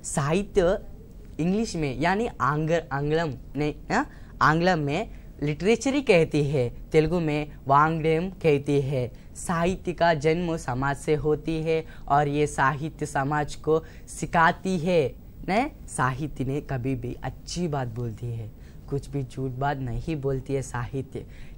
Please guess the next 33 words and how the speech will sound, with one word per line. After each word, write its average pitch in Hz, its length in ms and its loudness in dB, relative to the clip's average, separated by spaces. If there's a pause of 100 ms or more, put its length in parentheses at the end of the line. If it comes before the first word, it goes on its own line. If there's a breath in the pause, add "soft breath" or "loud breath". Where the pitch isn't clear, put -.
कुछ 185 140 0
अच्छी - 460 -2
बात 160 220 4
बोलकर 135 560 2 (320 loud breath)
एक 202 260 4
जने 170 460 2
अच्छा 214 280 0
नहीं 185 260 0
है 208 100 2
तो 139 300 0 (160 loud breath)
उन्हें 175 180 2
अच्छी 214 360 0
मार्ग 156 400 0
में 196 160 0
नहीं 180 220 0
चलाए 175 320 2
तो - 460 -2
उसको - 240 -4
अच्छी 139 360 -2
मार्ग 120 260 -4
में 127 160 -2
चलने 131 380 -4
को, 135 280 -4 (180 loud breath)
एक 131 100 -4
अच्छी 202 460 0
रास्ते 160 420 4
में 156 140 2
चलने 139 340 0
को 147 140 0
प्रयास 139 380 -2
करती 131 400 -4
है। 120 240 -6 (340 loud breath)
देखिए, 160 440 2